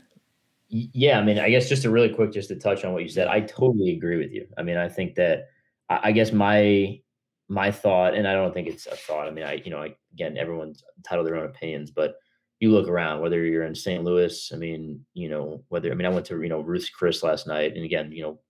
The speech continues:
great time, like, parents' anniversary dinner was great, but you just look, and it's, that's, it's just a massive, massive restaurant, you know, it's huge, it's eighteen thousand square feet, like,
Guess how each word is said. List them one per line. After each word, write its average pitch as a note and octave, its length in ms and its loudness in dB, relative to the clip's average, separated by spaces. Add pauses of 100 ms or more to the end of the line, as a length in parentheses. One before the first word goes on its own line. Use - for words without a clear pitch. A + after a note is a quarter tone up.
great F#2 280 0
time, E2+ 300 -2
like, - 160 -6 (140)
parents' F#2 280 0
anniversary E2 440 0
dinner E2 160 -2
was D#2+ 120 -4
great, E2 220 -2
but F#2+ 100 -8
you A2 140 0
just - 100 -6
look, A#2 220 2
and F2+ 80 -4
it's, E2 200 -8
that's, G2+ 300 -2 (380)
it's G3 160 -2
just - 280 0 (260)
a G2+ 260 0
massive, A2 640 -2
massive G2 480 -6
restaurant, F2 580 -2
you E2+ 80 -4
know, E2+ 160 0
it's E2 160 -4
huge, G2 580 0
it's D#2+ 200 -2
eighteen G2+ 360 -2
thousand F#2 300 -2
square F2+ 220 -6
feet, F2+ 160 -6
like, F#2 240 0